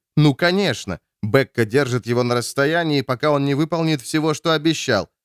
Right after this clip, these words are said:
Адамар простодушен и бесхитростен. Почему бы и нет? Ему не нужно быть изощрённым. Бойкая южанка руководит всем, а рыцарь лишь орудие. Адамар не бывал на севере. Настолько подчёркнуто не бывал, что даже принял за чистую монету сказочку про медвежий заговор.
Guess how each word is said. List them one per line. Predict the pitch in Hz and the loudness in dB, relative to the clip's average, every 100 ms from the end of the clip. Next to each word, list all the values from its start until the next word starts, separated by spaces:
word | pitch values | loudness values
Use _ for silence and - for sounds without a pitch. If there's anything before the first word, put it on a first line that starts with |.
| _ - | _ 0
Адамар | 165 214 180 120 104 | 2 4 2 0 0
простодушен | 135 139 151 143 160 156 156 | -2 0 0 0 0 0 -2
и | 156 | 0
бесхитростен. | 151 - 202 190 165 - 127 104 _ _ _ | -2 -2 -6 -4 -4 -2 -4 -4 _ _ _
Почему | 117 113 110 95 | -4 -2 -2 -2
бы | 87 135 | -2 -2
и | |
нет? | 190 208 107 _ _ _ - | -2 -2 -4 _ _ _ -2
Ему | 131 202 | 2 2
не | 285 | 2
нужно | 302 302 269 | 0 -2 -2
быть | 214 180 | -2 0
изощрённым. | 151 127 120 110 110 92 87 82 - _ | 0 0 0 0 0 0 -4 -8 -10 _
Бойкая | 127 156 156 160 156 | 0 2 2 2 0
южанка | 131 143 127 165 165 170 | 2 0 0 -2 -2 -4
руководит | 147 147 143 143 131 | -2 0 0 0 -4
всем, | - 180 175 | -2 0 0
а | 123 113 | 0 0
рыцарь | 113 - 156 | -2 -4 -4
лишь | 123 110 123 | 0 -2 0
орудие. | 127 185 120 95 85 _ _ _ - | -2 -2 -4 -6 -6 _ _ _ -2
Адамар | 110 127 139 143 139 | 0 2 2 2 0
не | 151 | -2
бывал | 156 165 165 | 0 0 0
на | 160 | -2
севере. | - 196 147 104 - _ _ - | -2 0 0 -2 -6 _ _ -2
Настолько | 110 98 - 117 107 | 0 0 0 0 -2
подчёркнуто | 95 107 - - 170 143 - 92 101 | -2 -2 -2 0 0 0 -4 -4 -2
не | 101 | -2
бывал, | 101 131 156 | 0 0 0
что | 127 123 | -2 -4
даже | 123 120 120 | -2 -2 -2
принял | 156 156 143 | -2 0 0
за | 127 | -2
чистую | 127 147 - 147 | -2 -2 0 -2
монету | 135 139 170 175 | 0 0 -2 -4
сказочку | 143 151 147 151 - 147 | -4 -2 -2 -2 -4 -2
про | 139 | 0
медвежий | 151 139 160 156 | 0 0 0 -2
заговор. | 151 208 202 131 107 | 0 0 0 -2 -4